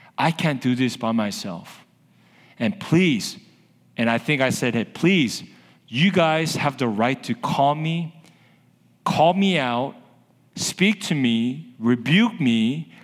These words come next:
hold me, refrain me." Not physically hit me, though. I don't like. But I said, "Hey, I'm, I'm letting you know you guys have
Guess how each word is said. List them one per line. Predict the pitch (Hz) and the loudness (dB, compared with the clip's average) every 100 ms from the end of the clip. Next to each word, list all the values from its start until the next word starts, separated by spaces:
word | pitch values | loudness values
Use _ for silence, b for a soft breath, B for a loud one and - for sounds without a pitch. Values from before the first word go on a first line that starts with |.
| B | B
hold | - 180 226 247 175 | -2 2 4 2 0
me, | 123 110 113 127 - B B | 2 2 0 -2 -10 B B
refrain | 123 143 - - 160 190 254 202 | 0 2 2 -2 0 2 4 4
me." | 127 113 127 185 156 - _ _ _ _ _ _ _ _ _ _ _ _ _ _ _ _ _ _ | 4 2 0 -4 -8 -12 _ _ _ _ _ _ _ _ _ _ _ _ _ _ _ _ _ _
Not | 127 131 | -2 0
physically | 139 131 127 104 | -2 -2 0 0
hit | 113 | 0
me, | 101 | -2
though. | 95 85 127 | -6 -12 -14
I | 107 | -16
don't | 101 | -14
like. | 92 82 - b b b b b b b b b | -14 -14 -20 b b b b b b b b b
But | 123 | -2
I | 123 | 0
said, | - 131 | 2 0
"Hey, | 120 120 117 - | 2 0 -2 -4
I'm, | 120 123 120 | -2 0 -2
I'm | 120 107 | 0 2
letting | 113 139 170 | 4 2 2
you | 165 | 0
know | 139 117 110 110 - B B _ | 0 0 -2 -4 -10 B B _
you | 120 | -2
guys | 127 123 - | 0 0 0
have | 123 120 | -2 -2